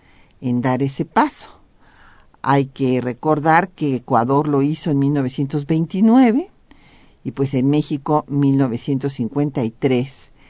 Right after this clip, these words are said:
después de que la Organización de Naciones Unidas había suscrito la Convención para los Derechos Políticos de las Mujeres en diciembre de mil novecientos cincuenta y dos.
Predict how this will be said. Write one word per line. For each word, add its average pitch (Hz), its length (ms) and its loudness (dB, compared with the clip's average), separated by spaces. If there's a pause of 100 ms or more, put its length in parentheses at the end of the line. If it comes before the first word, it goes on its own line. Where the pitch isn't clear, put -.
(280)
después 175 840 0
de 175 120 -2
que 143 140 -4
la 123 140 -2
Organización 120 800 -4
de 135 120 0
Naciones 131 720 -4
Unidas 127 640 -4 (540)
había 135 760 0 (600)
suscrito 147 920 -2
la 127 140 2
Convención 135 840 -2
para 120 240 0
los 113 180 -6
Derechos 127 400 -4
Políticos 117 640 -6
de 110 100 -4
las 123 220 -6
Mujeres 123 720 -4 (400)
en 127 160 0
diciembre 123 640 -4
de 113 160 -4
mil 120 140 -2
novecientos 110 760 -8
cincuenta 104 800 -8
y 92 80 -12
dos. - 400 -20